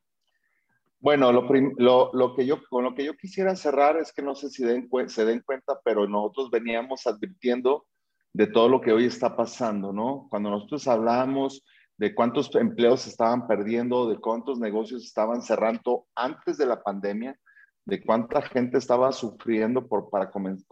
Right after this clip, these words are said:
para encontrar una buena oportunidad de negocio, etcétera, etcétera, pues mira, esto se cumplió con la pandemia más rápido que,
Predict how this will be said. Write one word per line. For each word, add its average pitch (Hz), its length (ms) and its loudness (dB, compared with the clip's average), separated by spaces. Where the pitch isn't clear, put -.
para 95 160 2
encontrar 98 400 2
una 123 340 0
buena 113 280 2
oportunidad 101 580 -2
de 117 80 0
negocio, 104 460 -2
etcétera, 107 340 -4
etcétera, 123 500 2
pues 104 180 4
mira, 123 500 4
esto 107 280 -6
se - 180 -12
cumplió 117 380 -2
con 151 120 0
la 139 140 0
pandemia 113 460 0
más 131 180 2
rápido 127 560 0
que, 98 420 -2